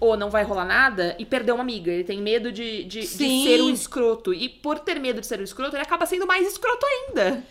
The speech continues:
Speaker 2: Sim, é, ele tem medo de agir permanentemente de qualquer forma, assim, ele tem medo de tomar decisões.
Speaker 1: Sim.
Speaker 2: Então ele fica empurrando as situações com a barriga eternamente, assim. E eu acho que é isso que ele faz com a Ana, é isso que ele faz com a Meredith,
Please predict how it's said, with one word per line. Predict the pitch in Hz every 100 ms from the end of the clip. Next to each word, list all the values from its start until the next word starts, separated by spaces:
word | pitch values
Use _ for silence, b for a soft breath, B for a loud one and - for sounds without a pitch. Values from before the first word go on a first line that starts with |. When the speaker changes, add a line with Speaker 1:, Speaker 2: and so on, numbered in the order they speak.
| B
Speaker 2:
Sim, | - - 349 -
é, | 339 254
ele | 254 277
tem | 330
medo | 330 349 320
de | 277 277 330 330 320 285 233 - -
agir | - 302 262 202 202 262 302 233 190 190 180 - -
permanentemente | 277 294 285 269 262 254 240 247
de | 233
qualquer | 226 226
forma, | 220 170 139
assim, | 156 180
ele | 202
tem | 247
medo | 254 262
de | 254
tomar | 254 262 247 262
decisões. | 262 262 262 185 - - -
Speaker 1:
Sim. | - 196 175 214
Speaker 2:
Então | 233 247 294
ele | 294
fica | 294 302 302
empurrando | 285 302 240 262 285 269
as | 247
situações | 240 226 233 233 247 220
com | 226
a | 214
barriga | 180 180 226 220 170 - -
eternamente, | 233 262 247 240 247 254 214 175 156
assim. | 135 - -
E |
eu | 190
acho | 208 214 -
que |
é | 254
isso | 254 254
que | 262
ele | 247
faz | 220 208
com | -
a | 185
Ana, | 202 233 226
é |
isso | 214 220
que | 214
ele | 190
faz | 202 -
com | 170
a |
Meredith, | 190 214 202 208